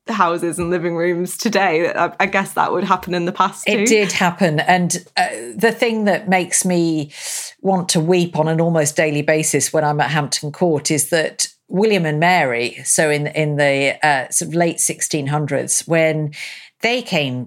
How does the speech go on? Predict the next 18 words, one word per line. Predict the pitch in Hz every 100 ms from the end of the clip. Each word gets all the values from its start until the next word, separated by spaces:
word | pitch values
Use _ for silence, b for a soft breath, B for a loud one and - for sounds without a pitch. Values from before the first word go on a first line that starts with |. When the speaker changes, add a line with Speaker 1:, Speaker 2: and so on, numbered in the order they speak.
| -
Speaker 2:
to | -
the | 147 143
throne, | - 151 135 123
they | 135 190 185 175 147
visited | 220 240 185 160
Hampton | 180 160 - 147
Court | 151 135 175
because | 180 190 165
William | 214 220
the | 160
third | 139 165 147 139 139
was | 147 127 -
asthmatic. | 139 - 151 131 - 185 190 - - -
Um, | 143 139
they | 156
didn't | 147 175 175
like | 147 147 143 -
the | 156 135